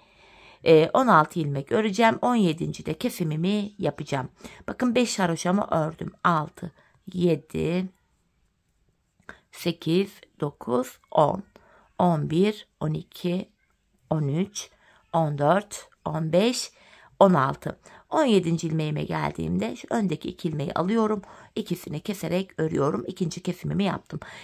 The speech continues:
Bir önceki sırada şu arada yedi ilmek vardı. Şimdi baktığımızda bir ilmek eksildi. Altı ilmek kaldı. Şimdi yapacağımız işlem şu. Kesim yaptık. Tekrar geri döneceğiz.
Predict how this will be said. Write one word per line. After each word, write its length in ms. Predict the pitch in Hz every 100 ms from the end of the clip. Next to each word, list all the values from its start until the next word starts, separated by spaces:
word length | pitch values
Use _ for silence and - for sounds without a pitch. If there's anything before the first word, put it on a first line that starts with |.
| -
Bir 120 | 285
önceki 320 | 262 214 -
sırada 340 | 226 190 160 156
şu 140 | - -
arada 280 | 170 147 147
yedi 260 | 165 185
ilmek 340 | 190 156 147 175
vardı. 300 | - 175 262
Şimdi 300 | - 220 190
baktığımızda 640 | 185 180 175 156 - 170 - - - -
bir 100 | 226
ilmek 440 | 190 160 147 -
eksildi. 540 | 196 - 262 240 262 254 - - -
Altı 500 | 196 233 233 302 -
ilmek 580 | - 196 190 208 - -
kaldı. 400 | 160 147 147 143 - - - -
Şimdi 180 | 269
yapacağımız 540 | 302 277 190 185 180 196
işlem 380 | 185 190 165 -
şu. 180 | 233
Kesim 320 | - 220 254 254
yaptık. 400 | 233 - - -
Tekrar 320 | - - 180
geri 280 | 165 175 208
döneceğiz. 420 | 240 233 240